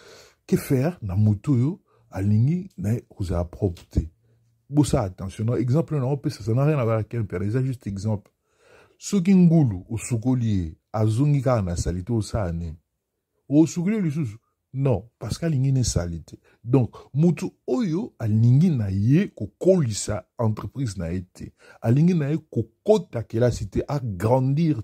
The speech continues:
te. Que faut-il faire? Ka Ken Piana, bo sujet on ndeni. Faute à Kofi, te. Omoni, ba problème, a nga ko sa Kofi, juste, ba bête. Pourquoi? Ils ont problème moko bête, mais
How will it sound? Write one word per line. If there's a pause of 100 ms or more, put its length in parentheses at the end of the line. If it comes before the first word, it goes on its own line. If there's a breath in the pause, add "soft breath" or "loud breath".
(140)
te. (880)
Que
faut-il
faire? (960)
Ka
Ken
Piana,
bo
sujet
on
ndeni.
Faute
à
Kofi, (180)
te. (440)
Omoni,
ba
problème,
a
nga
ko
sa
Kofi,
juste, (360 soft breath)
ba
bête. (300 soft breath)
Pourquoi?
Ils
ont
problème
moko
bête, (320 soft breath)
mais